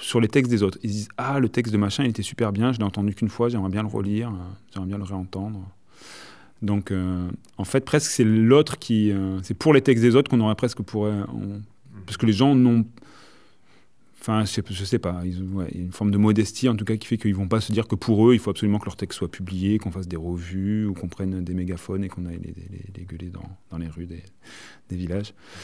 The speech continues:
Speaker 2: Mhm.
Speaker 1: Voilà, moi, je suis prêt à toutes les aventures.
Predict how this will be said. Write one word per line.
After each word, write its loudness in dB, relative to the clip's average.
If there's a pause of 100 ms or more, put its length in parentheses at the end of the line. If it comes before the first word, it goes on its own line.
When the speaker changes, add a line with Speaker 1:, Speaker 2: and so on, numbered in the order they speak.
(100)
Speaker 2:
Mhm. -16
Speaker 1:
Voilà, 4
moi, 6
je 2
suis -2
prêt 4
à 6
toutes -2
les 4
aventures. 0